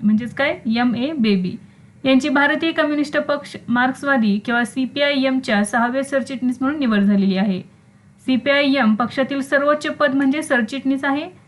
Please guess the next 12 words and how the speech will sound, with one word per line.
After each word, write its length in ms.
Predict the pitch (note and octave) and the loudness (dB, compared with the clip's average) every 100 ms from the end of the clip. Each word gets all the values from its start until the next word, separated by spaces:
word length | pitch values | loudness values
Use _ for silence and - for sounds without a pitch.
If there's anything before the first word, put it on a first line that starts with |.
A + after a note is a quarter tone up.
| - - - - _ - | -20 -20 -20 -20 _ 0
प्रकाश 360 | C#4 D#4+ E4 | 2 4 2
करात 360 | - D#4+ D#4+ D#4+ | 2 4 4 2
यांच्या 280 | D4 C4+ D4 | 0 2 2
जागी 340 | D4 C#4+ D4 | 2 2 0
एम 180 | C4+ B3+ | 2 2
ए 100 | C4+ | 2
बेबी 360 | B3+ C#4 A3+ | 0 -2 0
यांनी 240 | A#3 B3 C4 | 2 2 0
सरचिटणीस 500 | C4+ C4 C4+ C4+ C4 | 0 -2 -2 -4 -2
भूमिका 340 | C4 C4 C4 | 0 0 -2
स्वीकारलेली 480 | C4 C4+ B3+ B3+ B3+ | -4 -4 -2 -2 0
आहे. 260 | C4 A#3+ | -2 -2